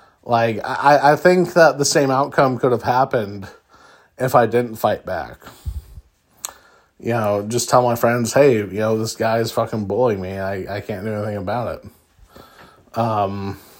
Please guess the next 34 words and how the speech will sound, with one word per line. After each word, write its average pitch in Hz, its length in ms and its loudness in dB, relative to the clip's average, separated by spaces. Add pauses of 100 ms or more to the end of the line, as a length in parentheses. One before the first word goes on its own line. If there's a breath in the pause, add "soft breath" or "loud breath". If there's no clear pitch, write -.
(1300 loud breath)
and, 151 220 6
and 170 100 8
here's, 208 240 8
like, 202 180 4
the 165 80 2
thing. 143 300 2
It, 120 120 -4
it, 156 560 0
it, 175 200 2
it's 170 180 2
hard 214 260 6
to 196 60 8
be 151 560 2 (1000 loud breath)
masculine 151 760 4
in 135 160 2
the 123 80 -4
sense 131 320 0
of 123 100 0
defending 123 460 -2
your 113 80 -2
masculinity 113 1000 -4
in 123 100 -2
America, 127 760 2 (160)
in 123 80 -4
the 120 80 0
United 107 320 -4
States 110 320 -2
of 117 100 -2
America, 131 640 0 (460 loud breath)
because 131 920 4 (1500 soft breath)
the 139 140 4
police 170 440 6
exist, 135 720 2
and 127 480 2